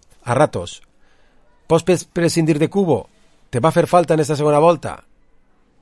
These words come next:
Pues igual, però, mm, en la balança dius, «Què fas? Qui és el que pot eixir, te pot reduir la massa salarial, te pot fer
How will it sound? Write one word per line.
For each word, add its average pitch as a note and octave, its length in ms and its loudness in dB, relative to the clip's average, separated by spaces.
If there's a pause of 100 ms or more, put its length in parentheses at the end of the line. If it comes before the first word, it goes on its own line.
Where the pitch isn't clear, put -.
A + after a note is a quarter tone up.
(160)
Pues G2 240 -10
igual, D3 420 2 (440)
però, G#2+ 480 -8 (100)
mm, G#2 540 -10
en B2 120 -6
la A#2+ 100 -2
balança D3 360 0
dius, C#3 280 0 (1080)
«Què D#3 120 4
fas? - 380 -4 (540)
Qui E3 220 -2
és D#3+ 100 0
el F3+ 80 -2
que - 140 -4
pot F#3 160 -4
eixir, E3 260 -6
te E3 160 -6
pot F3+ 220 -4
reduir D#3+ 420 0
la E3 80 0
massa D#3 180 -4
salarial, D#3 460 0
te D3+ 100 -6
pot D#3+ 200 -4
fer D#3+ 160 2